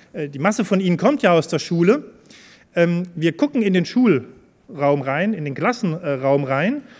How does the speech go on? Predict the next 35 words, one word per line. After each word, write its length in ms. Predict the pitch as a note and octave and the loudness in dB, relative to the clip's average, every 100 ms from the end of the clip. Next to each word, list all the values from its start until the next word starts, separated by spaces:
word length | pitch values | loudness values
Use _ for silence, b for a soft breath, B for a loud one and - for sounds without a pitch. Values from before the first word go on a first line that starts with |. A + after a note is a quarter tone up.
| B - | B -10
und 120 | D#3 | -6
versuchen, 760 | - D#3+ E3+ D#4+ - F#3 B3+ - - | -4 0 6 6 6 -2 -2 -8 -4
was 320 | C#3+ - - | -4 -4 -10
nicht 180 | D3 - | -8 -4
nur 160 | C3 | -4
wissenschaftlich, 600 | A#3 C#4 B3 C4+ A#3+ A3+ | -4 -4 -4 -6 -6 -8
sondern 240 | G3+ F3 F3 | -6 -6 -6
ich 100 | - | -6
glaube 300 | F3 F3 E3 | -4 -2 -6
auch 140 | - | -10
praktisch 400 | - A#3 - D#3 | -10 -8 -6 -8
von 200 | C#3+ B2 | -8 -2
hohem 240 | G#3 C#4 | 0 0
Interesse 380 | F3 A#2+ B2+ - | -2 -2 -4 -4
ist, 380 | D#3 A#3 - _ B B B B B | -6 -6 -8 _ B B B B B
den 140 | D#3 F3 | -8 0
emotionalen 720 | A#3+ C4+ - G3 F#3 G3+ F#3+ | 2 0 0 -2 0 0 -2
Zustand, 480 | - C#4+ - E3 D3 | 0 0 2 -4 -2
den 100 | D3 | -4
Verhaltenszustand 960 | F3+ D3 C4 C#4 A#3 - A#3 - F#3+ | -4 -2 -2 -2 -8 -4 -6 -4 -6
von 220 | F3+ E3+ - | -2 -6 -2
Kindern 360 | D4+ D#4 F#3+ | -2 0 -2
in 160 | E3 G3 | -2 -4
Echtzeit 440 | A3 - G3+ F3+ | -8 -4 -2 0
zu 80 | F3 | 0
detektieren 640 | C#3+ C3+ B2 - C3+ F#3 D4 - _ _ _ _ B B B B B B - | -2 -2 -4 -4 -2 -2 -4 -16 _ _ _ _ B B B B B B -6
und 140 | F3+ | -2
versuchen 480 | - E3 A3 A#3+ F#3+ | 0 2 2 2 2
dann 400 | E3 G#3+ D#4 C4 F#3+ | 2 2 -2 -4 -2
auf 160 | F3+ | -2
den 160 | F#3 D#3+ | -2 -2
Tablets, 640 | C4+ C4+ F3+ C4+ - - _ _ _ _ - | -4 0 0 0 -6 -16 _ _ _ _ -2
die 100 | F3+ | -2
sie 200 | F#3 D#3 | 0 0
haben, 480 | C#3+ D3+ A3 D4 | 2 0 0 -2